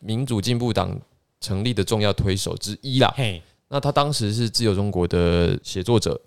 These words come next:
Speaker 1: 也是被抓去感化教育三年，三年结束又三年，所以总共是六年哦。那其他人呢？例如说这个吴三连，我们之前提过的吴三连，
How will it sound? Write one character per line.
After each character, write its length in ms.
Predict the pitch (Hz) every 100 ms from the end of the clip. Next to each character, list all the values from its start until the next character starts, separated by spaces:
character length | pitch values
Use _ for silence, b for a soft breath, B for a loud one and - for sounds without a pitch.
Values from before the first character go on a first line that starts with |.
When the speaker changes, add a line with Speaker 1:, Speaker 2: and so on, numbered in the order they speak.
| _
Speaker 1:
也 100 | 98
是 120 | 117
被 100 | 127
抓 260 | 127 110 113
去 340 | 123 95 82 -
感 220 | 90 87
化 260 | 90 123 98
教 280 | - 101 98
育 120 | 92
三 260 | - 95 95
年， 180 | 82 101
三 240 | - 131
年 200 | 135 95
结 200 | 92 95
束 200 | 92 110
又 180 | 110 107
三 200 | 92 90
年， 160 | 87 82
所 180 | 110 101
以 240 | 101 87 - _ _
总 180 | - 90
共 120 | 104
是 140 | 101 101 131
六 220 | 131 90
年 180 | 69 53
哦。 140 | - - _
那 100 | -
其 200 | 131 117
他 200 | 120 143
人 220 | 143 95 95
呢？ 240 | 95 101 - _ _
例 80 | 131
如 100 | 117
说 120 | 104
这 80 | 113
个 100 | 110 -
吴 200 | 107 120
三 260 | 151 127 120
连， 180 | 82 104
我 100 | 107
们 80 | 98
之 80 | 123
前 100 | 104
提 200 | 95 92
过 120 | 107
的 80 | 87
吴 160 | 76 98
三 180 | 95
连， 160 | 92